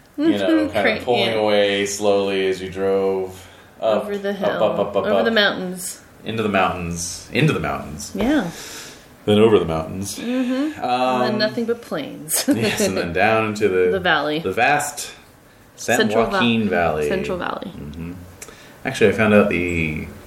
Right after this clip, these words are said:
Speaker 1: San Joaquin Valley and the Central Valley are not the same.
Speaker 2: Oh, okay. San Joaquin Valley, then.
Speaker 1: It is part of the Central Valley.
Speaker 2: All right, then.
Speaker 1: Mm-hmm. Um, and,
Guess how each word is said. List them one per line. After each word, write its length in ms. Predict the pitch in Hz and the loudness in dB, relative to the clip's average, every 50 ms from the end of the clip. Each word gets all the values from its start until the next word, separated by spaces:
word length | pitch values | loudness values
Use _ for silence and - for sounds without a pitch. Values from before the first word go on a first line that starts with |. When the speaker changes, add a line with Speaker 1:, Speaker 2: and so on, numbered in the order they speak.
| - - - - - - | -20 -20 -20 -20 -16 -12
Speaker 1:
San 240 | - - 110 107 104 | -2 0 2 2 2
Joaquin 300 | 98 98 - 104 98 92 | 0 0 0 0 0 2
Valley 480 | 90 90 85 85 85 85 82 80 78 - - | 2 2 2 2 2 2 0 0 -2 -6 -8
and 100 | - 80 78 | -8 -8 -6
the 40 | 71 | -4
Central 280 | - 101 - 113 95 | -4 -4 -4 -2 -2
Valley 300 | 82 78 76 76 76 71 - - 78 | -2 -2 -2 -4 -6 -8 -10 -10 -8
are 140 | 76 76 73 | -8 -6 -6
not 240 | 78 87 95 - - | -6 -6 -6 -8 -8
the 60 | - | -10
same. 280 | - - - 80 - - - | -10 -8 -6 -6 -6 -4 -2
Speaker 2:
Oh, 240 | 294 330 320 240 - - | 0 2 2 0 2 2
okay. 260 | 294 - 254 254 269 | 2 4 4 2 2
San 240 | 262 - - - - | 2 0 -2 -2 0
Joaquin 340 | 196 208 208 - 254 240 240 | 0 0 0 4 4 4 4
Valley, 240 | 254 311 311 254 190 | 4 2 0 0 0
then. 200 | 175 165 165 165 - - - - | -2 -4 -4 -6 -8 -10 -18 -10
Speaker 1:
It 160 | - 87 82 73 | -6 -4 -4 -4
is 160 | 67 - - - - - | -6 -10 -16 -18 -16 -14
part 240 | - - 78 78 - | -6 -4 -4 -2 0
of 320 | - 110 156 185 156 110 | 4 4 4 4 4 0
the 80 | - - | -2 -2
Central 320 | - - - - - - | -2 -2 -6 -6 -6 -6
Valley. 320 | - - - - - 180 170 | -6 -6 -8 -8 -8 -6 -4
Speaker 2:
All 160 | 180 208 214 | -2 -2 -2
right, 180 | 185 170 160 - | -2 -2 -4 -6
then. 180 | 170 185 220 | -4 -2 -2
Speaker 1:
Mm-hmm. 1120 | 135 80 78 107 120 90 - - - - - - - - - - - - - - - - | -2 0 2 2 2 2 0 -4 -8 -10 -12 -12 -12 -14 -14 -14 -14 -14 -14 -14 -8 -4
Um, 760 | 101 107 104 101 98 98 98 95 95 95 92 95 95 95 - - | -2 0 2 2 2 2 2 2 0 0 0 -2 -2 -2 -2 0
and, 800 | - 101 95 95 90 90 90 90 90 87 87 87 90 90 87 - | 0 2 2 2 2 2 2 2 2 0 0 -2 -2 -4 -4 -6